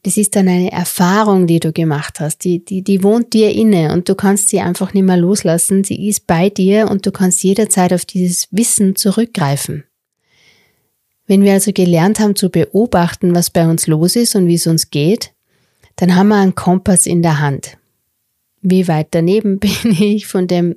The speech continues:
Zustand, den ich mir wünsche? Wie geht's mir heute im Vergleich zu gestern? Und man lernt dann auch, die Auswirkungen unserer Alltagsentscheidungen besser zu erkennen. Der nächste wichtige Schritt ist dann, dass du deine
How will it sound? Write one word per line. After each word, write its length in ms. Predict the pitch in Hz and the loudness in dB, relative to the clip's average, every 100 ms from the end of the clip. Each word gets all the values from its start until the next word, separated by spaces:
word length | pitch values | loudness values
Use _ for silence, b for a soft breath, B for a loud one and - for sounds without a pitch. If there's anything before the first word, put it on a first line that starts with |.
| - | -6
Zustand, 640 | - 254 269 - 202 196 | -4 -2 -2 0 0 0
den 100 | 185 | 0
ich 140 | 190 196 | 0 0
mir 180 | 190 185 | 0 0
wünsche? 540 | 196 214 - 196 196 B B B B B B B - | -2 -2 0 -2 -2 B B B B B B B -4
Wie 120 | 196 | -2
geht's 260 | 196 180 - | -2 -4 0
mir 180 | 175 | 2
heute 260 | 175 202 214 | 2 0 0
im 100 | 196 | -2
Vergleich 400 | 190 185 170 165 | -2 -2 -2 -4
zu 160 | - 185 | -6 -2
gestern? 840 | 208 226 - 202 196 196 202 b b b b b | -2 -2 -2 0 2 0 -2 b b b b b
Und 120 | 190 | 0
man 140 | 185 180 | 2 2
lernt 320 | 175 214 220 | 2 0 -2
dann 160 | 214 202 | -2 -2
auch, 480 | 156 160 208 226 - - | -2 0 -2 -4 -10 -2
die 240 | 185 180 | 0 0
Auswirkungen 800 | 190 202 214 202 196 190 185 185 | 0 0 -2 -2 0 2 0 0
unserer 680 | - 185 - 175 175 165 | -2 -4 -4 -4 -2 -4
Alltagsentscheidungen 1300 | - 208 - 170 - 170 - 156 170 196 185 185 190 b b b b - | -6 -6 -4 -4 -2 -4 -2 -4 -2 -2 0 -2 -4 b b b b -6
besser 320 | 196 - 202 | -4 -2 -4
zu 140 | - | -2
erkennen. 640 | 180 170 - 180 143 143 143 _ _ _ _ _ _ _ _ _ _ _ _ _ _ _ _ _ _ _ _ _ _ b b b | -2 -2 -2 0 0 -4 -14 _ _ _ _ _ _ _ _ _ _ _ _ _ _ _ _ _ _ _ _ _ _ b b b
Der 80 | 214 | 2
nächste 360 | 190 240 - 262 | 2 2 -2 0
wichtige 440 | 240 - 202 196 | 0 -2 -2 0
Schritt 320 | - 202 202 | 0 -2 -2
ist 180 | 214 - | -2 0
dann, 200 | 185 185 | 0 2
dass 140 | 180 - | 0 -2
du 140 | 175 | -4
deine 340 | 170 160 165 | -2 0 -2